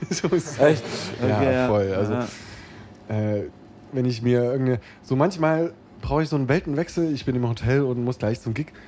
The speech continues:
Speaker 1: Und dann gucke ich mir mal so richtig den Z-D-F-Fernsehgarten an oder so.
Speaker 2: Ja, geil.
Speaker 1: Oder, oder was, wie heißt das, das Musikantstadel, was da läuft?
Speaker 2: <laughs>
Speaker 1: Und dann fragst du dich so, „What the fuck geht da eigentlich?“ Aber es ist ja auch, äh, ja, es ist eine andere Welt und, und das ist irgendwie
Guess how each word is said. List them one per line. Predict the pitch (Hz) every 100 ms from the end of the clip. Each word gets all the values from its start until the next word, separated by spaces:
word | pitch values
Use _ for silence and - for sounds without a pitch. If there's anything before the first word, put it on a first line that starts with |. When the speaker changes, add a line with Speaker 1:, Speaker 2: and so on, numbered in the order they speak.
| - -
Speaker 1:
Und | 113
dann | 113
gucke | 127
ich | 127
mir | 131 120
mal | 120
so | 113
richtig | 127 120 113
den | 107 104
Z-D-F-Fernsehgarten | - 120 101 101 107 107 107 92 104
an | 80
oder | 87 76
so. | 131
Speaker 2:
Ja, | 135
geil. | 127 135 139 135 117
Speaker 1:
Oder, | 110 104
oder | 110
was, | 117 117 110 120 120
wie | 127
heißt | 131
das, | 123 -
das | 110
Musikantstadel, | 113 110 143 175 - 95
was | 87 98
da |
läuft? | 80 95 151
Speaker 2:
<laughs> | 147 208 - 285 302
Speaker 1:
Und | -
dann | 302 123
fragst | 123 120 117
du |
dich | 113 104
so, | 110
„What | 101 101 92 69 - -
the | 82 - -
fuck | - -
geht | 110 107
da | 107
eigentlich?“ | 104 104 104 107 - - -
Aber | 120 135
es | 143
ist | 202
ja | 165 147
auch, | 143 - - - - - - -
äh, | 147 143 143
ja, | 123 - - - - - 113
es | 151
ist | 160
eine | 165
andere | 165 156 139
Welt | 180 -
und, | 107 117
und | 104 110 110
das | 120
ist | 127
irgendwie | 120 117 113 107